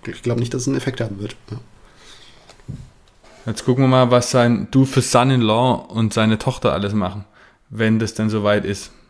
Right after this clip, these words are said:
Speaker 2: Und wenn sie überhaupt dürfen. Ja, es bleibt interessant und ich hoffe, wir dürfen noch lange drüber reden und ihr hört noch lange zu. Ähm, ja, vielen Dank, Martin. Ich glaub, das reicht jetzt. War sehr inhaltsreich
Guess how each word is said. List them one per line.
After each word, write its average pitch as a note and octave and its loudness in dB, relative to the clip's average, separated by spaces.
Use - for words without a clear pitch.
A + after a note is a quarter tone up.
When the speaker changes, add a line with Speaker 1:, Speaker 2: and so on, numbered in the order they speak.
Speaker 2:
Und G2+ -4
wenn B2+ 4
sie A#2+ 0
überhaupt G#2+ 2
dürfen. A#2 4
Ja, A#2+ 0
es E3+ 2
bleibt - 0
interessant C#3+ 2
und C3+ 0
ich C3 -4
hoffe, C#3 2
wir C3 4
dürfen B2+ 2
noch A#2 0
lange A#2 2
drüber A2+ -4
reden F#2 -6
und A2 -8
ihr A#2+ 0
hört A2+ 0
noch A2 -6
lange G#2+ -2
zu. F#2+ -10
Ähm, C#3+ 2
ja, C3+ 0
vielen D3 2
Dank, C3 2
Martin. D3 0
Ich - -20
glaub, C3 0
das C3 -6
reicht C3 0
jetzt. - -4
War B2 -2
sehr C#3 2
inhaltsreich C#3+ -2